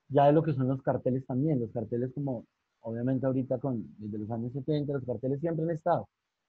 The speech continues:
En el año sesenta hablamos con Mayo del sesenta y ocho también, digamos, donde los contenidos no tenían que ser,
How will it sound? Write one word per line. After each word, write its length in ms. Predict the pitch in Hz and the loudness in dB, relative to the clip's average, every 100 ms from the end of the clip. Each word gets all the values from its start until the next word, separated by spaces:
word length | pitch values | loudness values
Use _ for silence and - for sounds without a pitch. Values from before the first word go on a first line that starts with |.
| - | -6
En 100 | 123 | -2
el 80 | 123 | -2
año 200 | 117 123 | -2 -2
sesenta 600 | 127 113 143 147 139 135 123 | -4 -2 0 0 0 0 0
hablamos 380 | 120 117 127 131 | 0 0 -2 -4
con 600 | 139 123 107 104 101 98 | -2 0 0 -2 -4 -4
Mayo 220 | 117 110 120 | -4 -2 -2
del 100 | 117 | -4
sesenta 320 | 113 113 104 | -8 -4 -4
y 20 | |
ocho 80 | 101 - | -4 -8
también, 680 | 107 101 135 151 143 135 - _ _ _ | -6 0 4 6 6 2 -4 _ _ _
digamos, 560 | - 120 117 117 120 123 | 0 0 2 0 0 2
donde 320 | 131 123 117 | 2 2 2
los 160 | 113 113 | 0 -2
contenidos 500 | 107 110 107 104 110 | -4 -2 -2 -2 0
no 160 | 127 | 0
tenían 360 | 120 120 117 113 | 0 -2 -2 -2
que 140 | 117 | -6
ser, 720 | 113 123 117 113 113 113 110 | 0 2 2 2 2 2 0